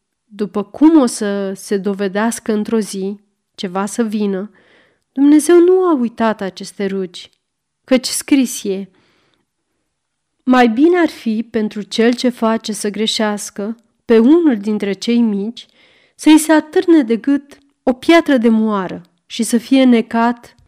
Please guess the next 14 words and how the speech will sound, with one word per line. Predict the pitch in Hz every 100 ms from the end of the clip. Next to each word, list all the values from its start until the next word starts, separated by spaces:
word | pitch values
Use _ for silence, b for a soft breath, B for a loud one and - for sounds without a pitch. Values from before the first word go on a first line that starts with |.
| _ _ _ _ _ _ _
în | 254
adâncul | 240 226 208 233 214 226 208
mării.” | 202 202 185 196 196 _ _ _ _ _ _ _
Blânde | 214 226 294 381 381 320
și | 302 -
liniștite, | 240 226 226 208 - 208 190 - 196 - _ _ _
razele | 262 349 359 339 294
lunii | 233 208 202 190 196 226 _ _
priveau | - 285 269 320 302
în |
sală, | 285 - 240 196 190 196 b b b b b
așternând | 247 240 - 247 240 277 269
umbrele | 226 240 240 226 214 208 202
zăbrelelor | 190 214 190 202 220 220 214 208 208 208